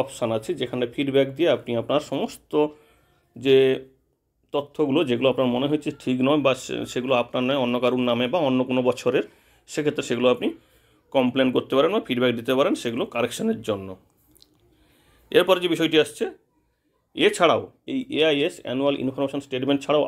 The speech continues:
আর একটি ফরম্যাট ওখানে পাবেন, আর একটি ফর্ম বা আর একটা ইনফরমেশন পাবেন, সেটার নাম হচ্ছে টিস, ট্যাক্সপেয়ার ইনফরমেশন সামারি,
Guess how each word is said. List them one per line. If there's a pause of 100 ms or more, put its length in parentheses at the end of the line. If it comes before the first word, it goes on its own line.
আর
একটি
ফরম্যাট
ওখানে
পাবেন,
আর
একটি (100)
ফর্ম (200)
বা (160)
আর
একটা
ইনফরমেশন
পাবেন,
সেটার
নাম
হচ্ছে (100)
টিস, (1200)
ট্যাক্সপেয়ার (160)
ইনফরমেশন (160)
সামারি,